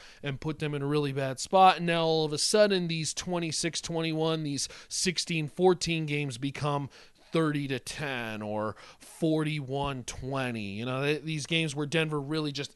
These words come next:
isn't in the ball game anymore. So certainly we will, um, continue to monitor that as we go throughout the season. But if you are the Denver Broncos, as this season, as this week rolls around,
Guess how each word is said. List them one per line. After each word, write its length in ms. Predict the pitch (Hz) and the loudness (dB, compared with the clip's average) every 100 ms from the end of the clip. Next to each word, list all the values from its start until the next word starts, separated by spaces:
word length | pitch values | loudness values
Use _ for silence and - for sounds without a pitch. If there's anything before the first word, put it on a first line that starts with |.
| - | -6
isn't 380 | 170 151 143 143 165 | -4 -4 -6 -8 -6
in 240 | 151 131 | -6 -4
the 80 | 120 | -6
ball 360 | 139 135 131 | -2 0 0
game 300 | 120 120 110 | -2 -6 -6
anymore. 680 | 117 113 107 120 131 113 98 | -8 -8 -8 -6 -4 -6 -6
So 400 | - - 127 117 - - - - | -8 -4 -2 -2 -6 -20 -20 -12
certainly 640 | - - 254 247 226 214 196 | -2 2 2 4 4 6 4
we 220 | 180 208 | 2 4
will, 300 | 196 185 170 | 4 2 2
um, 300 | 165 156 147 | 2 2 -2
continue 600 | - 160 - 196 180 160 | -6 -6 -2 -2 0 -2
to 400 | 143 151 143 131 | -2 -2 -2 -4
monitor 560 | 147 170 190 175 160 139 | -4 -2 0 2 0 0
that 240 | 131 117 | -2 -2
as 260 | 135 135 123 | -2 -2 -4
we 140 | 127 | -6
go 240 | 135 139 | -4 -4
throughout 340 | 131 123 123 113 | -4 -4 -4 -6
the 160 | 101 | -10
season. 840 | - - 254 285 240 170 143 143 147 - - - | -8 -4 0 2 2 0 -4 -6 -10 -16 -20 -2
But 180 | 196 185 | 4 4
if 220 | 180 170 | 4 0
you 160 | 170 180 | 4 4
are 80 | 175 | 4
the 80 | 165 | 2
Denver 220 | 165 151 | 0 0
Broncos, 520 | 165 170 160 156 135 | 0 0 0 -2 -2
as 420 | - 143 147 127 | 0 2 2 -2
this 200 | 139 143 | -2 -2
season, 540 | - 160 165 143 143 123 | -2 -4 -4 -4 -6 -4
as 180 | 147 139 | -4 -2
this 160 | 139 117 | -4 -2
week 260 | 170 214 | -2 0
rolls 300 | 180 156 139 | 2 4 2
around, 380 | 123 123 117 107 | -2 -4 -4 -4